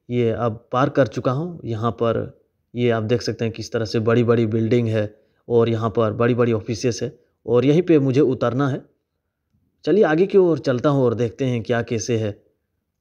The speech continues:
और ये अंडरग्राउंड ज़मीन के अंदर से होकर के जाना पड़ता है। और इधर खाने पीने की सुविधा है। और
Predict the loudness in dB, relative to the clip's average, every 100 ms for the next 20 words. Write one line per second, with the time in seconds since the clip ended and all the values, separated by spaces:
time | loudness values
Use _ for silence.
0 | _ _ -2 0 2 2 2 0 2 2
1 | 0 -4 -12 _ _ _ _ -4 -2 0
2 | -2 -4 _ _ _ _ -4 -2 0 0
3 | 2 2 -2 -14 _ _ _ _ -20 _
4 | _ -8 0 2 2 0 -2 -2 0 0
5 | 0 -8 _ _ _ _ -6 -2 -2 -2
6 | -2 -2 -4 -8 _ _ _ _ _ -4
7 | 0 2 2 -2 -2 -2 0 0 -2 -4
8 | -4 -4 0 0 -2 -6 -4 -4 -4 -8
9 | -16